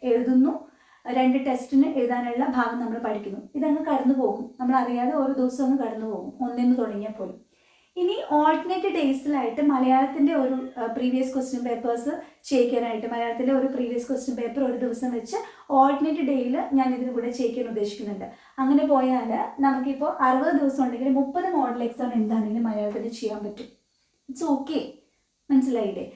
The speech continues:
അതിൽ കൂടുതൽ സമയമുള്ളവർക്ക് പറഞ്ഞു കഴിഞ്ഞാൽ അവർക്ക് ഉള്ളിൽ ഞാൻ ഇട്ട് കൊടുക്കും,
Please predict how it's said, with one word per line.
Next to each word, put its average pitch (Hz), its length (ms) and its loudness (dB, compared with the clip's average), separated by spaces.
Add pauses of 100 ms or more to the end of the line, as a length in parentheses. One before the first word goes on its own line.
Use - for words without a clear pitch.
(160)
അതിൽ 277 240 -6
കൂടുതൽ 294 400 0
സമയമുള്ളവർക്ക് 330 720 0 (360)
പറഞ്ഞു 320 320 2
കഴിഞ്ഞാൽ 330 260 4
അവർക്ക് 294 260 -4
ഉള്ളിൽ 285 200 6
ഞാൻ 277 120 4
ഇട്ട് 247 140 -4
കൊടുക്കും, 190 320 -8